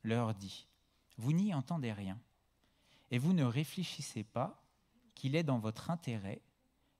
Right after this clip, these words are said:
qu'un seul homme meure pour le peuple, et que la nation entière ne périsse pas. » Or, il ne dit pas cela de lui-même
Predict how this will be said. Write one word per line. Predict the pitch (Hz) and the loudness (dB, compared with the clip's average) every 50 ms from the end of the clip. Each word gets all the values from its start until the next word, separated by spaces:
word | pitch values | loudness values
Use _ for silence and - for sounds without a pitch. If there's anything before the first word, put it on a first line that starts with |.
| _ - | _ -2
qu'un | - 170 175 | 0 0 2
seul | 165 - - 151 135 131 - - - - | 2 2 2 2 2 2 0 -4 -6 -2
homme | 151 143 135 127 117 110 - - - - | 0 2 2 2 0 -2 -6 -12 -12 -6
meure | 113 110 110 123 127 127 123 117 113 - - - _ _ _ _ | -4 -2 0 2 2 2 0 -2 -4 -8 -14 -20 _ _ _ _
pour | - 107 104 | -10 -8 -6
le | 98 95 87 | -6 -6 -6
peuple, | - 123 139 196 - - - - - _ _ _ _ _ _ _ _ _ _ _ _ _ _ - | -4 -4 -4 -4 -4 -8 -10 -10 -12 _ _ _ _ _ _ _ _ _ _ _ _ _ _ -6
et | 117 113 | -6 -2
que | - 147 | 0 0
la | 127 117 113 | 2 2 2
nation | 117 123 139 151 147 - - - 156 147 - - - | 2 2 2 0 -2 -4 -4 -2 -2 -2 -2 -4 -2
entière | - 127 127 123 - - 123 123 135 160 165 160 - - _ _ _ _ _ _ _ _ _ - | -2 -2 -2 -2 -4 -6 -4 -2 -2 -2 -4 -8 -12 -18 _ _ _ _ _ _ _ _ _ -10
ne | 107 101 | -10 -10
périsse | 98 _ - 147 143 131 120 113 - - - _ - | -8 _ -4 -4 -2 -2 -4 -6 -8 -10 -16 _ -14
pas. » | - 92 104 _ _ _ _ _ _ _ _ _ _ _ _ _ _ _ _ _ _ _ _ _ _ _ - - - _ _ - | -12 -12 -12 _ _ _ _ _ _ _ _ _ _ _ _ _ _ _ _ _ _ _ _ _ _ _ -20 -20 -20 _ _ 0
Or, | 247 170 208 226 208 - - - _ _ - | 2 4 4 4 2 -2 -6 -16 _ _ -2
il | 135 131 127 | 2 2 4
ne | 123 123 | 4 4
dit | 117 117 123 117 | 2 0 -4 -2
pas | - 185 185 | -2 -2 -2
cela | 175 - - 135 139 160 | -2 -2 -2 -2 -2 0
de | 160 139 127 | -2 -2 -2
lui-même | 117 120 131 131 135 139 131 120 120 | -2 0 0 0 0 0 0 -2 -4